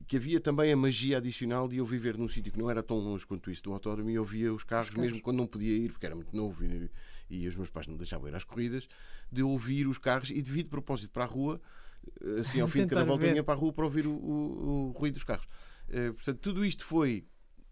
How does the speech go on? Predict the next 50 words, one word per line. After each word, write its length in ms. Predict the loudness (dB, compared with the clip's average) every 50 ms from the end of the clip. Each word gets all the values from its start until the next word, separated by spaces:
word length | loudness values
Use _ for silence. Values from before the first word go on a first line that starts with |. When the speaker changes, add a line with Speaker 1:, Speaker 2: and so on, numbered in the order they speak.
| -20 -18 -18 -18 -18 -20 -18 -18 -18 -18 -16 -16 -16 -16
Speaker 1:
foi 720 | -16 -18 -16 -16 -16 -16 -14 -14 -12 -10 -10 -8 -8 -8 -8
se 300 | -8 -8 -8 -8 -8 -10
desenvolvendo, 800 | -10 -10 -8 -6 -6 -4 -4 -6 0 2 2 2 2 2 0 0
assim 240 | 0 0 -2 -4 -4
como, 440 | -2 -4 -2 -2 -2 -2 -2 -2 -2
como 480 | 0 -2 -2 -2 -2 -4 -6 -6 -4 -4
um 60 | -4
jovem 340 | -2 -2 -2 -2 -2 -4 -4
se 540 | -6 -6 -8 -8 -10 -8 -6 -4 -4 -2 -4
encanta 340 | -4 -4 -4 -4 -4 -6
por 120 | -6 -4 -6
um 60 | -6
desporto, 360 | -6 -6 -6 -6 -6 -6 -6
seja 200 | -8 -8 -6 -6
ele 120 | -6 -6 -4
qual 160 | -4 -6 -6
for, 180 | -4 -4 -4
um 60 | -4 -4
desporto 280 | -6 -8 -12 -12 -12
coletivo 380 | -8 -6 -6 -6 -6 -6 -6 -6
ou 80 | -6
individual. 420 | -6 -4 -4 -2 0 0 -2 -2 -6 -12 -18 -18 -20 -20 -20 -20 -20 -20 -20 -20 -20 -8
Isto 180 | -8 -8 -6 -2
foi-se 180 | -2 -2 -2 2
desenvolvendo, 560 | 0 0 2 0 0 2 2 2 2 0 -4 -10 -16 -16 -16 -16 -16 -16 -16 -8 -4
até, 560 | -4 -4 0 2 2 4 4 4 4 2 2 -2 -2
eh, 640 | 0 0 2 2 0 0 0 0 0 0 -2 -4 -6 -8 -14 -16 -18 -18 -18 -18 -16 -14 -12 -4
começar 640 | 0 2 2 4 2 2 2 4 4 6 6 4 4
a 640 | 2 -2 -4 -10 -20 -20 -20 -20 -20 -8 -6 -6
cruzar-se 680 | -2 -2 0 0 0 4 4 4 4 4 2 -2 -4
com 120 | 2 4 4
aquilo 240 | 4 4 2 2 2
que 140 | 2 -2
é 40 | -2
a 40 | -2
minha 160 | -2 -4 -6
grande 200 | -6 -8 -10 -10
paixão, 360 | -6 -6 -4 -2 -2 -2 -4
que 100 | -4 -4
além 300 | -4 -4 -4 -4 -6 -8 -10
do, 380 | -12 -12 -10 -8 -8 -8 -8 -8
do, 220 | -6 -6 -8 -8
do 200 | -8 -6 -6 -6
desporto, 500 | -6 -6 -8 -4 0 0 0 -2 -2 -6
mas 120 | -8 -8 -8
que 160 | -12 -14 -10
sempre 300 | -6 -6 -6 -6 -8 -8
vivi 300 | -6 -6 -6 -4 -4 -6
o 60 | -6
desporto 400 | -6 -8 -8 -8 -8 -8 -8 -14